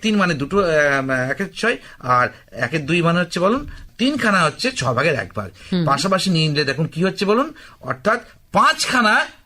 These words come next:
Speaker 1: অর্থাৎ পাঁচের ছয়।
Speaker 2: হুম।
Speaker 1: তো একের দুই প্লাস একের তিন পাঁচের ছয় হলো, সে কিন্তু চোখে দেখতে পাচ্ছে একদম।
Speaker 2: হুম।
Speaker 1: এইবার ছাত্র যখন বড় হবে, তখন তাকে লসাগু, গসাগু, কোন-, গুণিতক,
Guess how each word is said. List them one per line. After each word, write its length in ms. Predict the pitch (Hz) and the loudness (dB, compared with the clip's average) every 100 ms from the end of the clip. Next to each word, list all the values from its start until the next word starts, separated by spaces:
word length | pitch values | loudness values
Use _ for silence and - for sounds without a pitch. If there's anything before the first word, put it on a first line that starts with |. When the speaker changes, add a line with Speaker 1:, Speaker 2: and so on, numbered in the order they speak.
| _ - | _ -2
Speaker 1:
অর্থাৎ 260 | 165 277 - | 0 0 0
পাঁচের 300 | 175 165 143 | -2 0 -2
ছয়। 180 | - 214 | -4 0
Speaker 2:
হুম। 400 | 233 220 190 170 | 4 4 2 0
Speaker 1:
তো 80 | 165 | 0
একের 280 | 165 233 202 | 0 0 0
দুই 140 | 294 | 2
প্লাস 200 | 285 262 | 2 2
একের 240 | 208 - 220 | 0 -2 -2
তিন 100 | 262 | 0
পাঁচের 320 | 185 175 220 | 0 -2 0
ছয় 220 | 285 277 | 2 4
হলো, 160 | 208 269 - - | 4 0 -4 -6
সে 120 | 233 | -4
কিন্তু 160 | 302 | -2
চোখে 160 | 254 294 | 0 0
দেখতে 220 | 311 - | 0 0
পাচ্ছে 260 | 262 - 165 | -2 0 -2
একদম। 220 | 110 95 - - | -2 -8 -10 -8
Speaker 2:
হুম। 400 | 202 190 170 - - - | -6 -6 -8 -14 -20 -8
Speaker 1:
এইবার 400 | - 254 285 262 277 - | -2 0 2 2 0 -4
ছাত্র 320 | 196 202 226 | -2 -2 0
যখন 120 | 247 | 0
বড় 200 | 180 220 | 4 4
হবে, 300 | 220 180 202 208 - | 4 2 0 -2 -4
তখন 180 | 233 | 0
তাকে 220 | 254 220 208 - | 0 0 0 -2
লসাগু, 280 | 151 170 208 | 0 2 4
গসাগু, 200 | 208 185 | 4 2
কোন-, 220 | 196 185 | 0 -2
গুণিতক, 680 | 160 165 151 190 175 185 180 | -2 -4 0 0 2 0 0